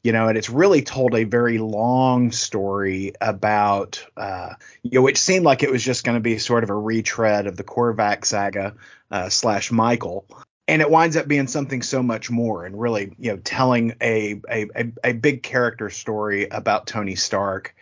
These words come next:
Uh, but I, I think the thing that I enjoy the most out of that, the main series story, is the relationship that, that we're seeing between, uh, Patsy Walker, A K A Hellcat,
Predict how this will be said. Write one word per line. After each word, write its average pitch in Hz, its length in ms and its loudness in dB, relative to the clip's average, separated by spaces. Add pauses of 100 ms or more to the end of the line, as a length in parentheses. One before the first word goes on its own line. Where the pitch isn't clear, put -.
(320)
Uh, 92 320 -4 (140)
but 131 340 2
I, 139 220 0 (200)
I 131 120 -2
think 156 180 -4
the 143 100 -6
thing 151 280 -2
that 143 100 -2
I 131 80 -2
enjoy 123 380 -4
the 113 100 -8
most 127 540 -2
out 107 180 0
of 104 280 -10
that, 107 440 0 (300)
the 104 200 -8
main 113 360 0
series 107 840 -4
story, 107 760 0
is 113 240 0
the 117 80 -4
relationship 113 680 0
that, 95 220 -8
that 113 220 -4
we're 98 120 -4
seeing 104 480 -2
between, 95 680 -4 (340)
uh, 92 200 2
Patsy 117 340 0
Walker, 98 640 -2
A 101 140 -6
K 95 360 -8
A 90 40 -10
Hellcat, 95 580 -4